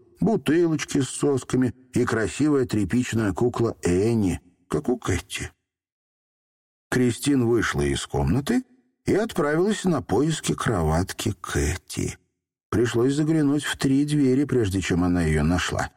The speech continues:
Кэти спала, так что Кристин взяла куклу Энни и вернулась в свою кровать. Утром Билли наказали за то, что взял у сестры игрушку.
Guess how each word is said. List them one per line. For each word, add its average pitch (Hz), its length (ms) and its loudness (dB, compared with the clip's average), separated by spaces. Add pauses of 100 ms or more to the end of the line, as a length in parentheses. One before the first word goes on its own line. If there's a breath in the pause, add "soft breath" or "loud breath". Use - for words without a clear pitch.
(440)
Кэти 80 300 -2
спала, 82 640 -4 (340)
так 151 180 -2
что 147 160 -2
Кристин 143 520 0
взяла 120 440 2
куклу 78 580 -4
Энни 180 440 2 (400)
и 233 140 2
вернулась 175 600 2
в - 100 -6
свою 95 420 0
кровать. 127 580 -2 (960)
Утром 147 440 2
Билли 139 240 2
наказали 123 520 0
за 104 180 0
то, 127 120 0
что 110 200 -2
взял 101 300 2
у 107 60 0
сестры 90 520 0
игрушку. 65 500 -4